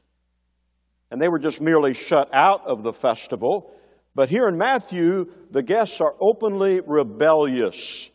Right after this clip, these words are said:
and the judgment is they are destroyed.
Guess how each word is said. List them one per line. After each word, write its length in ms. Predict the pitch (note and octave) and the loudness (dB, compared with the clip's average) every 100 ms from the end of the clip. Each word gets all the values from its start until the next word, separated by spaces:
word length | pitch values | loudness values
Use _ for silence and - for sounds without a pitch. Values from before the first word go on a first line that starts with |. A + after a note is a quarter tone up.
| _ _ _ _ _ _ _ _ _ _ | _ _ _ _ _ _ _ _ _ _
and 100 | A2+ | -8
the 80 | A#2+ | -4
judgment 440 | A2+ F#3 C#3+ C#3 | 2 2 2 -2
is 480 | B2+ C3 A2+ - - _ _ _ _ _ | 0 0 -2 -10 -16 _ _ _ _ _
they 100 | B2+ | 0
are 140 | C#3+ | 2
destroyed. 720 | A#2 A#2+ - D3 C#3+ G#2+ B1+ | 0 -8 -10 -4 -2 -2 -6